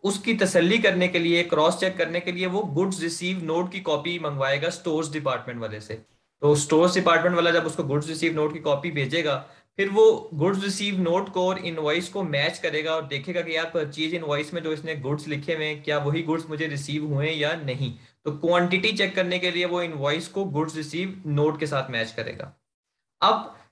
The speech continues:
जो परचेज ऑर्डर है, उसकी भी कॉपी मंगवाएगा अकाउंट्स डिपार्टमेंट। क्यों?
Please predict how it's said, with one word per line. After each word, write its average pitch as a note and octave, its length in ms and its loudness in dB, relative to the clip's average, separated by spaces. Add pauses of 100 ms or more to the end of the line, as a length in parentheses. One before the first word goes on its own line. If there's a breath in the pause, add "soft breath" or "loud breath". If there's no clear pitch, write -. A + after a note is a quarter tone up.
जो E3+ 80 2
परचेज F3+ 500 6
ऑर्डर F#3+ 340 6
है, F#3 300 4
उसकी A3+ 300 0
भी B3+ 120 2
कॉपी G#3 300 2
मंगवाएगा E3 440 2
अकाउंट्स D3 340 -2
डिपार्टमेंट। C3 600 -6
क्यों? A#3+ 260 0